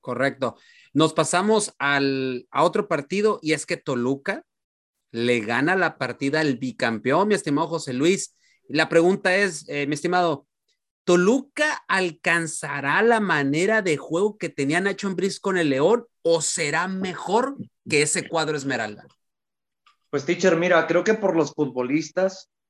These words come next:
Speaker 2: eh, Nacho Ambriz tiene la obligación de que este equipo se vuelva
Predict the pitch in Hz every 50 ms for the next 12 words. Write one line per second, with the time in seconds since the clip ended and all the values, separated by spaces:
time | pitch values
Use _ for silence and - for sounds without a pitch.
0 | _ _ _ _ _ _ _ - - 131 139 135 135 131 131 127 127 127 120 117
1 | 113 110 110 110 131 143 143 - 175 165 156 151 156 147 - 156 156 165 170 160
2 | 165 143 127 131 127 123 107 117 113 - - 143 135 147 147 151 147 - - 135
3 | 127 - - 139 - 143 143 143 - 160 160 156 - _ - - - 131 120 110
4 | 110 127 135 139 147 151 170 170 170 - -